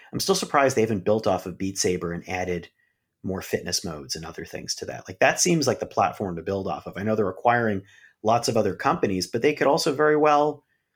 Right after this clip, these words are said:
be building out Beat Saber to be doing that, making that their franchise for a lot of different things.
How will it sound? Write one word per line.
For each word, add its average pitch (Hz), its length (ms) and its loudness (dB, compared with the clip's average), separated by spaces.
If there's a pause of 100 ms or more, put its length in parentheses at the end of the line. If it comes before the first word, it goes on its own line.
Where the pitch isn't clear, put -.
(200)
be 131 120 2
building 147 420 6
out 123 220 2
Beat 139 180 0
Saber 95 300 4
to 82 80 -4
be 82 80 -6
doing 85 280 -6
that, 82 200 -10
making 107 260 -2
that 101 140 -2
their 92 120 0
franchise 104 500 -2
for 98 140 -4
a 92 60 0
lot 101 180 2
of 101 60 -6
different 90 280 -6
things. 92 440 -4